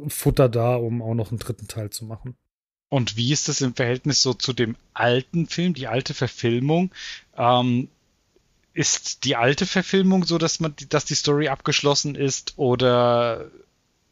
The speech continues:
Speaker 2: fehlt da noch was? Beziehungsweise der neue Film und der alte Film, haben die quasi, enden die am gleichen Punkt oder unterscheidet sich das?
Speaker 1: Ich habe den alten Film zugegebenermaßen nie gesehen. Ich weiß auch gar nicht, ob's ein Film ist oder auch zwei.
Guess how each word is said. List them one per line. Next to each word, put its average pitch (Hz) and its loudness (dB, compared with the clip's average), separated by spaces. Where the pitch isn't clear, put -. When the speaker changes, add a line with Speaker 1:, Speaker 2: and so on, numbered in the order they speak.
Speaker 2:
fehlt 123 0
da 117 4
noch 110 -2
was? 101 -4
Beziehungsweise 131 2
der 123 0
neue 156 6
Film 196 4
und 170 0
der 151 4
alte 139 2
Film, 110 -2
haben 127 0
die 123 -6
quasi, 123 2
enden 175 2
die 156 2
am 131 2
gleichen 131 2
Punkt 233 -2
oder 175 -2
unterscheidet 123 -2
sich - -8
das? - -10
Speaker 1:
Ich 135 0
habe 139 8
den 143 4
alten 165 6
Film 156 4
zugegebenermaßen 139 2
nie 127 4
gesehen. 120 2
Ich - -6
weiß 127 4
auch 139 2
gar 131 6
nicht, 120 2
ob's - -2
ein 143 4
Film 160 2
ist 156 -6
oder 123 2
auch 120 -4
zwei. 151 0